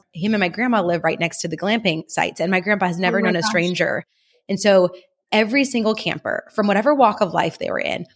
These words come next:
Speaker 1: one of their favorite things was getting to visit with my grandpa. And he felt like he could travel the world without ever having to leave his backyard. And he always talked to me. And before he passed, he told me that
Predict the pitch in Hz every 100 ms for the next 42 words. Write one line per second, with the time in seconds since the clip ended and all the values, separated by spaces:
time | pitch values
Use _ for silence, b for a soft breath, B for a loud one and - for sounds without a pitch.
0 | b - 214 202 190 185 190 208 214 175
1 | 165 170 - 165 160 165 160 - 175 -
2 | 269 311 - - - B B _ 196 196
3 | 208 226 208 208 196 - 180 180 208 196
4 | 185 175 180 170 180 165 170 165 160 160
5 | - 165 - 247 233 165 - _ _ _
6 | - 208 202 196 196 - - 226 240 -
7 | 214 214 226 208 185 - 175 165 180 180
8 | - 185 190 190 175 170 - 185 185 160
9 | 175 165 160 160